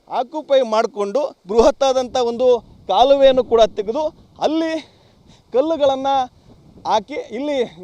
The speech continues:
ಈ ಭೂಮಿಯನ್ನು ಸಮತಟ್ಟು ಮಾಡೋದು, ಅಂದ್ರೆ ಈ ಒಂದು ಸ್ಥಳಕ್ಕೆ ನೀರು ಬರಬಾರ್ದು ಅನ್ನೋ ನಿಟ್ಟಿನಲ್ಲೂ ಕೂಡ ಆ ರೀತಿಯ ಕಾಲುವೆಗಳನ್ನು ಕೂಡ ಅಲ್ಲಿ ನಿರ್ಮಾಣ ಮಾಡಿ ಟ್ರೆಂಚನ್ನು ಕೂಡ ಹೊಡೆದು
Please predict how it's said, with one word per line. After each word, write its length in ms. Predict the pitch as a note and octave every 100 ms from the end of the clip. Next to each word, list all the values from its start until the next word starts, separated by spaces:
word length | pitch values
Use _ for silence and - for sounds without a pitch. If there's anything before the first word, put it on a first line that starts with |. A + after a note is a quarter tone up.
| F3+
ಈ 40 |
ಭೂಮಿಯನ್ನು 540 | F#3+ B3 D4 D4 C4+ A3+
ಸಮತಟ್ಟು 480 | G#3+ C4+ C4+ - B3
ಮಾಡೋದು, 240 | G#3+ G#3+
ಅಂದ್ರೆ 200 | A#3+ C#4
ಈ 80 | C4
ಒಂದು 200 | C#4+ C4
ಸ್ಥಳಕ್ಕೆ 800 | - A#3+ B3+ - C4 A3+ - _
ನೀರು 420 | E3+ G3+ C4+ E4+ D#4+
ಬರಬಾರ್ದು 720 | A3+ B3 C4+ C#4 C4+ C4+ C4
ಅನ್ನೋ 200 | A#3+ A#3
ನಿಟ್ಟಿನಲ್ಲೂ 440 | A3 A3 A3+ A3
ಕೂಡ 200 | - C4+ - - - -
ಆ 120 | F3+
ರೀತಿಯ 320 | B3 B3+ B3
ಕಾಲುವೆಗಳನ್ನು 680 | A3 G#3 A#3+ B3+ A#3 A3+ A3
ಕೂಡ 120 | F#3+ G#3
ಅಲ್ಲಿ 200 | G3+ F#3+
ನಿರ್ಮಾಣ 420 | F3+ G#3 A#3 A3
ಮಾಡಿ 160 | G3
ಟ್ರೆಂಚನ್ನು 540 | E3+ F3+ G#3 A3+ A#3+ G#3
ಕೂಡ 120 | G#3
ಹೊಡೆದು 360 | F3+ F3 F#3+